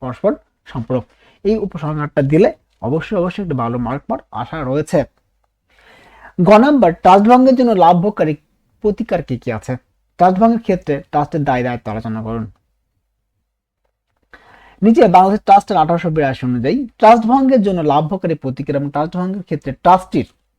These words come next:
দায় দায়িত্ব পরীক্ষার উপযোগী ধারা সমূহ আলোচনা করা হলো। তো আপনার এই পরীক্ষার উপযোগী ধারা এটা দিবেন না, সরাসরি ট্রাস্টির দায় দায়িত্ব আলোচনা করা হলো। ট্রাস্ট ভঙ্গের জন্য লাভ্যকারী প্রতিকার ভূমিকা। ট্রাস্ট আইন আঠারোশো বিরাশি অনুযায়ী ট্রাস্টের উপর সর্বোচ্চ সততা ও বিশ্বস্ততার দায়িত্ব আরোপ করা হয়েছে।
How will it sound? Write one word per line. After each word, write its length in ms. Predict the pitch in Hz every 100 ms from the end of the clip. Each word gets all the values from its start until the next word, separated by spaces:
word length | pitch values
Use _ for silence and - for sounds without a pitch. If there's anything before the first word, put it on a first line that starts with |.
| _
দায় 140 | 135 135
দায়িত্ব 280 | 135 131 208
পরীক্ষার 260 | 226 220 214
উপযোগী 360 | 151 135 143 143
ধারা 240 | 139 190 - -
সমূহ 300 | 196 247 -
আলোচনা 420 | 117 127 135 202
করা 260 | 95 101 131
হলো। 360 | 143 170 117 - _ _ _ _ _ _ _ _ _ _
তো 60 | 185
আপনার 280 | 135 202 233
এই 60 |
পরীক্ষার 380 | 254 220 214 240
উপযোগী 360 | 185 190 180 175
ধারা 320 | 160 156 269 - _
এটা 140 | 175
দিবেন 320 | 156 135 139 185
না, 140 | 262
সরাসরি 240 | - 170 196
ট্রাস্টির 320 | 175 180 196
দায় 140 | -
দায়িত্ব 260 | 123 127 113
আলোচনা 300 | 110 117 123
করা 200 | 120 123
হলো। 220 | 120 117 - _ _ _
ট্রাস্ট 220 | 196 214
ভঙ্গের 260 | 226 247 247
জন্য 160 | 220 190
লাভ্যকারী 540 | 156 156 175 175 170
প্রতিকার 420 | 170 139 127 117 - _ _ _ -
ভূমিকা। 420 | 143 160 160 113 - _ _ _ _ _ _ _ -
ট্রাস্ট 260 | 233 254
আইন 180 | 311 240
আঠারোশো 300 | 190 202 226
বিরাশি 360 | 185 190 185 226
অনুযায়ী 280 | 190 143 135
ট্রাস্টের 340 | 156 - 220
উপর 120 | 202
সর্বোচ্চ 420 | - 170 160 160
সততা 420 | - 151 156 160 180
ও 100 | 170
বিশ্বস্ততার 580 | 170 185 - - 180 139
দায়িত্ব 360 | 127 127 -
আরোপ 180 | 113 127
করা 200 | 113 117
হয়েছে। 280 | 120 -